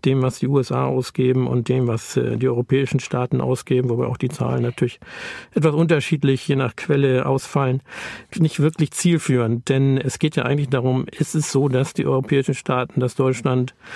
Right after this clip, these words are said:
zu wenig, zu viel oder genau richtig ausgibt, äh, fürs Militär? Es gibt gute Gründe zu sagen, es wird zu wenig ausgegeben, es müsste mehr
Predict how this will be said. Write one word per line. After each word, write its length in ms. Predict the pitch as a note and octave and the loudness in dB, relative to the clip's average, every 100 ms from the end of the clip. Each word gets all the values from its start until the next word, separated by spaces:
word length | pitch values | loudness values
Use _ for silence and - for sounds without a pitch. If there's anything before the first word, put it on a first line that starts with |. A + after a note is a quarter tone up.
| - - - | -16 -16 -6
zu 200 | - B2+ | -2 2
wenig, 360 | C#3+ D3 C#3 | 2 2 0
zu 140 | - B2+ | -2 -4
viel 320 | - C#3+ C3 | 0 2 2
oder 100 | B2+ | 2
genau 220 | B2+ C3 | 2 2
richtig 420 | C3 D3+ D3 - | 2 0 -2 -2
ausgibt, 680 | D3 D3 - D#3 B2 - - D#3+ | 0 -2 0 -2 -2 -6 -6 -2
äh, 200 | C3 A#2+ | 0 0
fürs 260 | A2 B2+ A#2+ | 0 -2 0
Militär? 580 | B2+ A#2+ A#2+ C3+ C#3+ F#3 _ _ - _ _ _ - | 0 0 -2 0 0 -2 _ _ -20 _ _ _ -4
Es 100 | D#3 | -2
gibt 180 | - D3+ | 0 -2
gute 220 | - C3+ | 0 0
Gründe 260 | C3 C3 B2+ | 2 2 0
zu 160 | - A#2+ | 0 0
sagen, 220 | A#2+ B2 | 2 0
es 140 | - | -2
wird 140 | C#3+ - _ | -4 -6 _
zu 180 | - B2 | -6 0
wenig 240 | C#3+ E3+ | 2 2
ausgegeben, 580 | E3 D#3+ D#3 C#3+ D3 C3+ | 0 0 0 0 0 0
es 80 | B2+ | 0
müsste 280 | B2+ C3 A#2 | -2 0 -2
mehr 400 | B2+ C#3 D3+ D#3+ | 0 2 0 -2